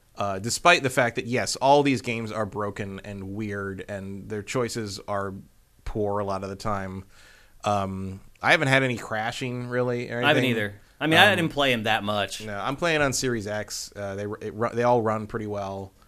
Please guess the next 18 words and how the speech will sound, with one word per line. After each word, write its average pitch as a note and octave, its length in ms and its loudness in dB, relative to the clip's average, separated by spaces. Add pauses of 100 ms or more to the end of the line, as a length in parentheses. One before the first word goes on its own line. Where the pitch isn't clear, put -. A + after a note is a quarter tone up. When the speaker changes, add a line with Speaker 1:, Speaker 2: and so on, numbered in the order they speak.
(420)
Speaker 1:
Um, G2 560 -4 (120)
you G#2+ 100 -6
know, G2 60 -6
the G2+ 60 -6
graphical, A2+ 680 0 (200)
again, A#2 520 0 (220)
looks A#2+ 180 -2
Speaker 2:
San A#3 120 4
Speaker 1:
really C4 100 6
Speaker 2:
Andreas F#3 360 4
is C#3 100 2
Speaker 1:
weirdly D#3 300 8
Speaker 2:
on C3+ 60 4
Speaker 1:
dark. C3 220 12
Speaker 2:
Game G3+ 180 6
Pass, E2+ 340 -2
right? A2+ 340 0
For A2+ 400 2